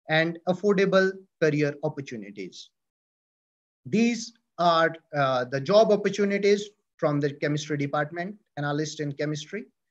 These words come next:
fine and heavy chemical manufacturing industry, food and beverages production,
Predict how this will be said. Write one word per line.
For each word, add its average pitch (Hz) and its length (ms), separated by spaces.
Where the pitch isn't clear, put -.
fine 185 300
and 175 140
heavy 160 340
chemical 143 640
manufacturing 139 800
industry, 143 500
food 233 420
and 156 280
beverages 143 680
production, 160 640